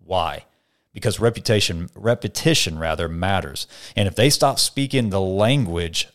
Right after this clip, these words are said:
of repetition about their product, then that organization is going to die. Think about other organizations. When you go to Chick-fil-A and you say, "Thank you," to the worker, what is the worker gonna say? "My pleasure." You've all heard it.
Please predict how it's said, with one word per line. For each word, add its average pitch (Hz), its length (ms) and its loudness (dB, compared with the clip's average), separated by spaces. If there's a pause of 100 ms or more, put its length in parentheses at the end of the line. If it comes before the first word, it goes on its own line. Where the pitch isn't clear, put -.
of 98 280 -4 (240)
repetition 104 840 2
about 95 320 -2
their 101 140 2
product, 123 540 2 (280)
then 90 160 -2
that 101 220 0
organization 95 840 2
is 85 140 -8
going 85 180 -2
to - 80 -14
die. 80 320 -6 (340)
Think 143 140 6
about 131 200 6
other 123 180 6
organizations. 92 1040 0
When 98 260 0
you 135 340 6 (260)
go 127 120 6
to 113 60 2
Chick-fil-A 131 680 6
and 95 120 2
you 104 80 2
say, 110 240 4
"Thank 117 320 0
you," 117 220 -2
to 123 180 0
the 120 80 2
worker, 127 320 4
what 87 180 0
is 98 80 -2
the 101 60 -6
worker 110 260 2
gonna 107 180 2
say? 107 420 2 (500)
"My 82 320 2
pleasure." 101 560 2
You've 92 200 -2
all 107 180 8
heard 120 220 6
it. - 120 -6